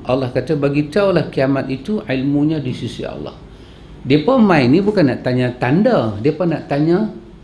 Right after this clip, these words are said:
tarikh. Bila hari apa? Pukul berapa? Tahun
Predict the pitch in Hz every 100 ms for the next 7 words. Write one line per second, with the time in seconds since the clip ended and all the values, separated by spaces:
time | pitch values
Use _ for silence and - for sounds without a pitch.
0 | - - - 135 175 196 104 - - -
1 | - - - - - - - - - -
2 | - - - - 131 196 165 98 131 123
3 | 104 120 - 175 147 120 - - - -
4 | - 147 - 104 98 139 175 175 151 123
5 | - - 139 110